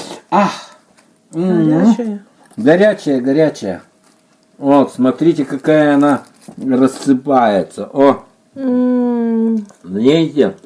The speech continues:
Speaker 1: Болгарська міліна красота.
Speaker 2: А пос-, это ти з тикви взяв, да?
Speaker 1: М.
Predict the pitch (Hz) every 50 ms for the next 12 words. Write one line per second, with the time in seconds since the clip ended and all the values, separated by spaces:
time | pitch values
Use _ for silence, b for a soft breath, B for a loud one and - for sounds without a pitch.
0 | _ _ _ b b b b b b b b b b b b b _ - 98 117
1 | 120 120 110 120 123 123 117 113 - - - 127 120 113 117 117 113 117 117 113
2 | 110 104 95 - - - 92 92 - - 90 - - 135 139 151 160 160 - -
3 | _ _ _ _ - - - 156 208 202 196 - - 208 196 - 214 180 - 202
4 | - - - - 254 262 - - 277 202 160 - 156 147 147 147 156 170 214 240
5 | - 202 139 131 127 123 120